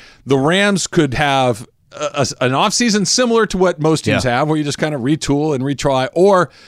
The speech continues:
Speaker 1: they could be starting from scratch. It's, it's a really weird deal for them, and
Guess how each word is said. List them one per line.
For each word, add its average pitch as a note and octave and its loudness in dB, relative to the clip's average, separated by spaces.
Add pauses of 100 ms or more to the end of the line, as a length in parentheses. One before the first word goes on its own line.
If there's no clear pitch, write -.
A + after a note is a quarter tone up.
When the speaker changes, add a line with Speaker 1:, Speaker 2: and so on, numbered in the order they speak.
(160)
Speaker 1:
they E3+ 2
could A#3+ -4
be B3 0
starting D3+ 0
from G2 -8
scratch. - -4
It's, B2+ -4
it's C#3+ -2
a B2 0
really C#3 2
weird B2+ -2
deal C#3 0
for C3 -2
them, G#2+ -2 (360)
and C3 -2